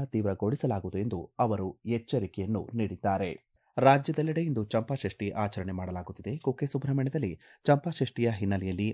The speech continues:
ಮುಂಜಾನೆಯಿಂದಲೇ ಭಕ್ತರು ದೇಗುಲಕ್ಕೆ ಭೇಟಿ ನೀಡುತ್ತಿದ್ದಾರೆ. ಬೆಂಗಳೂರು ಗ್ರಾಮಾಂತರ ಜಿಲ್ಲೆಯ ದೊಡ್ಡಬಳ್ಳಾಪುರ ತಾಲೂಕಿನ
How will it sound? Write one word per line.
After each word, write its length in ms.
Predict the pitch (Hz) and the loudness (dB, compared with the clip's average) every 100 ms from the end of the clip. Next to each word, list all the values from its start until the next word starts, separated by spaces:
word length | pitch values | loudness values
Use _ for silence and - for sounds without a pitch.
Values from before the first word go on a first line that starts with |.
| 120 | 0
ಮುಂಜಾನೆಯಿಂದಲೇ 680 | 113 120 139 147 101 110 95 - | 0 2 2 0 0 -2 -2 -2
ಭಕ್ತರು 300 | 110 - 107 92 | -4 -2 -4 -2
ದೇಗುಲಕ್ಕೆ 400 | 104 117 104 101 | -2 -2 -4 -6
ಭೇಟಿ 360 | - 104 107 82 | -4 -6 -6 -4
ನೀಡುತ್ತಿದ್ದಾರೆ. 580 | 117 104 - 90 95 104 - _ _ _ _ _ - - | -4 -4 -6 -6 -4 -2 -4 _ _ _ _ _ -10 2
ಬೆಂಗಳೂರು 280 | 151 165 165 | 4 4 2
ಗ್ರಾಮಾಂತರ 440 | 147 147 170 - | 2 2 0 -2
ಜಿಲ್ಲೆಯ 320 | - 98 101 101 | -2 0 0 0
ದೊಡ್ಡಬಳ್ಳಾಪುರ 640 | 101 101 117 98 98 101 | 0 -2 -2 -2 -2 -6
ತಾಲೂಕಿನ 420 | 92 92 95 113 | -6 -8 -6 -6